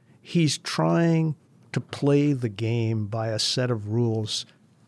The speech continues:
that are obsolete, that don't apply to anyone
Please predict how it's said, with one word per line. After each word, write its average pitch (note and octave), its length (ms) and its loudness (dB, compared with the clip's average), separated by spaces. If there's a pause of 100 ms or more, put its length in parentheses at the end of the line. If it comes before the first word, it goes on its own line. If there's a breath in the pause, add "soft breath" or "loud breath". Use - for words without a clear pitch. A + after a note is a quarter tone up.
(800)
that A#2+ 280 -2
are A2+ 280 -4
obsolete, A2+ 680 -6 (120)
that A#2+ 180 -10
don't B2 220 -2
apply A2 420 -6
to - 200 -10
anyone A2 640 -2